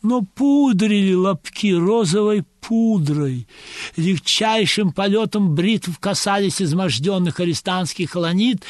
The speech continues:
и щекотали в ухо шёпотом: «Не беспокоит?»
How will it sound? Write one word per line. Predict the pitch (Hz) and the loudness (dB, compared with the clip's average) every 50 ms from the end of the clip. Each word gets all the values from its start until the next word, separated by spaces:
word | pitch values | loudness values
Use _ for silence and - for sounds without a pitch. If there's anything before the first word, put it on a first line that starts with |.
| - - - - - - - _ | -14 -14 -14 -14 -16 -16 -12 _
и | - 180 | -4 -4
щекотали | 160 - - - - 190 165 - 185 185 151 - - 202 196 196 196 190 190 185 185 | -2 -2 -2 -2 -2 -2 -2 -2 -2 -4 -4 -4 -2 0 0 0 2 2 2 0 0
в | 170 156 175 | 0 0 0
ухо | 190 190 175 - - 180 147 | 0 0 -2 -2 -4 -6 -6
шёпотом: | - - - 185 180 170 139 - 160 131 - 151 139 135 - _ _ _ _ _ - | -6 -4 -2 -2 -2 -2 -2 -4 -6 -4 -4 -4 -6 -6 -10 _ _ _ _ _ -4
«Не | 151 160 180 156 | -2 0 0 2
беспокоит?» | 147 170 151 - - - 185 151 - - 202 233 269 277 277 262 - _ - | 0 0 -2 -4 -6 -6 -8 -8 -4 -4 -2 -2 -2 -2 -4 -6 -10 _ -20